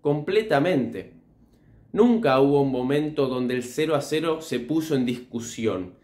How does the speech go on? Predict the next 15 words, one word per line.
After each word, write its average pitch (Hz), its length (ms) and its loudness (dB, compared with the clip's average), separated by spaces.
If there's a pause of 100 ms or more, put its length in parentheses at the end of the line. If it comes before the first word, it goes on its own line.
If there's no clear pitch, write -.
(720)
porque 156 640 0 (420)
cuando 160 380 2
Boca 220 320 2
llegó, 143 640 0
cuando 131 320 0
Boca 208 240 0
se - 100 -8
acercó 131 720 0
al 120 160 -2
arco 143 220 0
de 135 100 2
Platense, 147 800 0 (200)
siempre 220 600 0
lo 139 120 6
hizo 185 580 -2